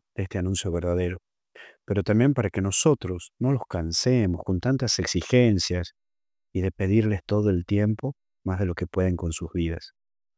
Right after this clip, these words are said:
Recuerda que somos curas, no Superman o los fantásticos del Evangelio.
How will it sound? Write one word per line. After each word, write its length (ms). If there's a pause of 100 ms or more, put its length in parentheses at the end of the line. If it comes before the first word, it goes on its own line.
(240)
Recuerda 260
que 100
somos 300
curas, 500 (240)
no 100
Superman 680 (380)
o 80
los 100
fantásticos 640
del 120
Evangelio. 600